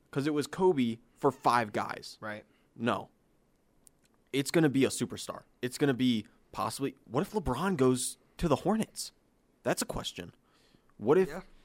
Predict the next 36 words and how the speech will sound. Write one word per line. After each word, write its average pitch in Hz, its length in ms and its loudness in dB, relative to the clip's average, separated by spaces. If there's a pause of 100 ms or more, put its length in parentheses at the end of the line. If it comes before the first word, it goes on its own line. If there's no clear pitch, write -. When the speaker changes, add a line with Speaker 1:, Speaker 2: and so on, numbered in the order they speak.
(640)
Speaker 1:
what 113 200 4
if - 180 0 (160)
Tim 165 220 2
Duncan 226 340 2
goes 143 180 4
to 123 80 0
the 107 120 0
Hornets? 98 380 -8
What 139 120 4
if, 180 120 0 (220)
those 151 320 6
are 214 100 6
the 151 140 4
names 143 360 2
that 113 120 4
I'm 104 320 -2 (400)
throwing 139 260 4
around, 110 520 0 (420)
but 113 200 -2
the 113 80 2
Hornets 151 380 4
are 151 60 10
the 147 80 8
ones 156 260 6
winning 123 340 4
no 135 80 4
matter 156 260 4
what 131 240 4
the - 60 -2
situation. 139 760 -2 (680)
All 202 380 4 (160)
universes 123 640 4
besides 123 600 2
the 160 140 4
original 127 400 4
one, 95 340 0